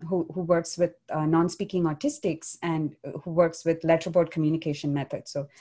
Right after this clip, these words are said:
actually, it's an academic method. It's not a communication method, but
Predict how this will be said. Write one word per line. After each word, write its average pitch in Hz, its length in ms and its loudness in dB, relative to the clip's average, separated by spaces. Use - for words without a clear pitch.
actually, 180 320 2
it's 160 100 -6
an 165 80 2
academic 151 460 2
method. 143 260 -2
It's - 140 -8
not 147 140 0
a 147 40 -4
communication 143 540 -4
method, 131 340 -8
but 139 160 -2